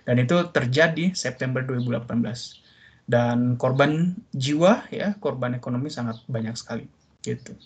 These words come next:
Nah, kemudian proses geologi tadi disebutkan adalah something nature gitu ya, some-, sesuatu yang sebenarnya natural gitu ya. Tapi kenapa harus kita perhatikan di dalam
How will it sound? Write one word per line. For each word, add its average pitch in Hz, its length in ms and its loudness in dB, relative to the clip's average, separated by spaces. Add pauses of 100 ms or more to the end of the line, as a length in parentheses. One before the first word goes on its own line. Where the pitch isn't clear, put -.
(1120)
Nah, 143 160 2
kemudian 175 400 2
proses 185 480 -2
geologi 156 720 2
tadi 170 320 -4
disebutkan 160 600 -2
adalah 147 340 2 (480)
something 165 640 2
nature 143 540 0 (100)
gitu 127 220 -4
ya, 151 100 4
some-, 147 320 -2 (140)
sesuatu 160 500 0
yang 165 300 6
sebenarnya 180 500 4
natural 127 560 -2 (140)
gitu 123 260 -4
ya. 120 80 -6 (460)
Tapi 156 320 2
kenapa 180 400 4
harus 135 340 0
kita 135 320 -4
perhatikan 135 800 -2
di 131 140 -4
dalam 151 480 0